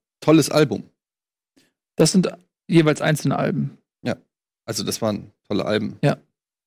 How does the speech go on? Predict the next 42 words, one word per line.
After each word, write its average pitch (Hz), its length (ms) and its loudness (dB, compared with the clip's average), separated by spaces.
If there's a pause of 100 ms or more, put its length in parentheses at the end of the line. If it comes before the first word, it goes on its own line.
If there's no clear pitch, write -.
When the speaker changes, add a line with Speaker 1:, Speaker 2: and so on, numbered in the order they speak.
(460)
Speaker 2:
genau, 139 300 4
als 151 180 0
Marketinginstrument. 147 640 0
Und 147 200 2
das 147 160 2
war 156 80 4
auch 160 140 0
zu - 140 -2
einer 151 100 2
Zeit, 160 200 0
als - 200 -2
wir 156 80 0
noch 151 80 4
nicht 156 160 4
hundert 147 200 4
Leute 165 240 4
hatten, 175 200 2
da 160 60 4
musste 156 260 0
ich 139 60 -2
noch 147 100 0
viel 147 180 0
selber 147 280 4
machen. 190 300 0 (480)
Speaker 1:
Mhm. 135 120 -8 (240)
Speaker 2:
Äh, 139 80 4 (160)
heute 147 260 4
hab 143 120 2
ich - 100 -10
vieles, - 500 2
kann 147 120 2
ich 143 100 0
delegieren, 147 500 4
auslagern, 165 760 2 (1040)
ähm, 135 380 2
häufiger 143 360 0
mal 139 100 4
ausschlafen. 143 640 2 (160)
Speaker 1:
Singen 156 280 4
Sie 139 320 4
noch 110 200 -4
selbst? 123 500 0